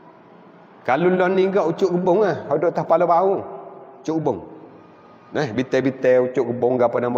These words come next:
yud. Berapa paruk ada di, di tubuh dia, semua yud dia laku. Habis haram mani. Supaya nak hidup waktu bik darah. Ha, hidup waktu bik darah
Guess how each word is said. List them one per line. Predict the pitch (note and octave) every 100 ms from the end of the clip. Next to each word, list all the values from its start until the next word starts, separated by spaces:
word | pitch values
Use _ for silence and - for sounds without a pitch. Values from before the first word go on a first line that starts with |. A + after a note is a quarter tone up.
| B2
yud. | C#3+ F3 - - - - - - - - -
Berapa | B2 F3 - G#3+
paruk | G3+ G#3 A#3 F3+
ada | D#3+ F3 G#3
di, | F#3+ F#3 E3+
di | E3
tubuh | F#3 G3 G3+
dia, | F#3+ G#3+ A#3 G#3+ - -
semua | - G#3 F#3
yud | D#3 E3 B2
dia | A#2+
laku. | A2 F#2 E2+ C#2 - - - - - - - - - - - -
Habis | A2 B2 C#3
haram | B2 F3+ G#3 A3
mani. | B3 G#3 C3 - - - - -
Supaya | - D3 F#3+ F#3+
nak | F3+
hidup | F3+ F#3 G3 F#3+ - - D3 F3
waktu | F3 D#3+ F#3+
bik | F3+ F3+ E3+
darah. | F#3+ F3 - - - - - - - - - - F#2+
Ha, | G#2+ B2+
hidup | C#3 E3 D#3+
waktu | C#3+ E3 D#3+
bik | D3+
darah | D3 E3 E3+